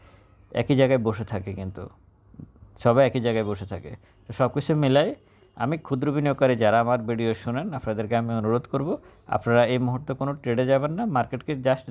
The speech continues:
দেখেন, শুধু দেখেন কতটুকু পড়তে পারে। যদি আপনার হাতে যদি কোনো ক্যাশ টাকা থাকে তাহলে আপনি সৌভাগ্যবান যে আপনার কাছে কিছু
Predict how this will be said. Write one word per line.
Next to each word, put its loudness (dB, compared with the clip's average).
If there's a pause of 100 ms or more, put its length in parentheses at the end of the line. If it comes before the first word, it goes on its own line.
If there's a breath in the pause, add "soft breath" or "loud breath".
(140)
দেখেন, 2 (800 soft breath)
শুধু 0 (120)
দেখেন 2 (760 soft breath)
কতটুকু 0 (100)
পড়তে 0
পারে। 2 (120)
যদি 2 (200)
আপনার 0
হাতে 0 (100)
যদি 0 (520 soft breath)
কোনো 0 (100)
ক্যাশ 6 (120)
টাকা 2
থাকে -2 (100)
তাহলে 4
আপনি -4
সৌভাগ্যবান 0 (300)
যে -2
আপনার -2
কাছে -2
কিছু -4